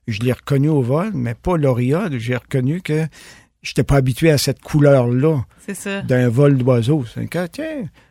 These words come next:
Speaker 1: bon.
Speaker 2: Un petit
Speaker 1: C'est
Speaker 2: nouveau.
Speaker 1: que là, j'ai ma récompense.
Speaker 2: Hmm.
Speaker 1: Mais j'ai,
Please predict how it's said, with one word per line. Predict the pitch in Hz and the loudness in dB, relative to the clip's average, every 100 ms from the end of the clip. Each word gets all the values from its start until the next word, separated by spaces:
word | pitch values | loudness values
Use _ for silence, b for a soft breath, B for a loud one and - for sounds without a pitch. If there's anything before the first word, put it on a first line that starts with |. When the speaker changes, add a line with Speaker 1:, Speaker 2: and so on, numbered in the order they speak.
| - | -10
Speaker 1:
bon. | 139 139 - _ | -6 -6 -8 _
Speaker 2:
Un | 214 220 | -6 -6
petit | - 240 | -2 0
Speaker 1:
C'est | |
Speaker 2:
nouveau. | 240 233 269 262 _ B B 160 | 0 0 -2 -4 _ B B -10
Speaker 1:
que | |
là, | 147 214 285 | -6 -4 -4
j'ai | 127 127 | -6 -4
ma | 131 143 | -4 -4
récompense. | 151 156 156 143 160 190 175 131 127 - - | -6 -8 -6 -6 -6 -8 -8 -10 -12 -20 -12
Speaker 2:
Hmm. | 202 196 180 | -8 -8 -8
Speaker 1:
Mais | 131 143 160 156 - _ _ _ _ - | -4 -2 -2 -6 -12 _ _ _ _ -12
j'ai, | 123 139 | -10 -8